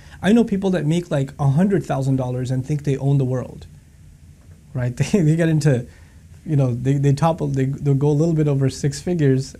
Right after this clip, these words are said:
and they're like, "That's right," you know? <laughs> And this guy, <laughs> you know, so the, just the humility sh-, just shattered me. Like, how in the world can this be?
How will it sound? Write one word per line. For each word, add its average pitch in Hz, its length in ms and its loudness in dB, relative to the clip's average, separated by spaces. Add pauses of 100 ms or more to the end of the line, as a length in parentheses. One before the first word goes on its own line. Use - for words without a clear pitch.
and 135 80 -2
they're 135 100 2
like, 120 160 -6 (600)
"That's - 160 -16
right," 120 220 -8 (600)
you 131 120 -6
know? 127 100 0 (260)
<laughs> 226 140 -2 (320)
And 160 120 2
this 220 180 4
guy, - 240 0 (760)
<laughs> - 300 -20
you 151 80 -4
know, 151 140 0
so 147 160 -8
the, 156 180 -2
just 190 220 0
the 233 100 4
humility 202 540 8
sh-, - 340 -2
just 143 200 -2
shattered 170 520 4
me. 123 60 -2
Like, 123 180 -6 (360)
how 214 200 2
in 208 60 4
the 160 80 2
world 151 260 0
can 147 100 -2
this 139 160 -2
be? 185 240 -4